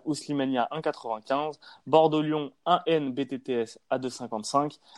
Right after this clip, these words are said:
Metz-Strasbourg, Habib Diallo buteur à deux quarante. Saint-Étienne-Nantes, Saint-Étienne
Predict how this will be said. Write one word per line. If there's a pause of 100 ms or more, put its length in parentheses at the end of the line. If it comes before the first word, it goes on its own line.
(180)
Metz-Strasbourg,
Habib
Diallo
buteur
à
deux
quarante. (120)
Saint-Étienne-Nantes, (240)
Saint-Étienne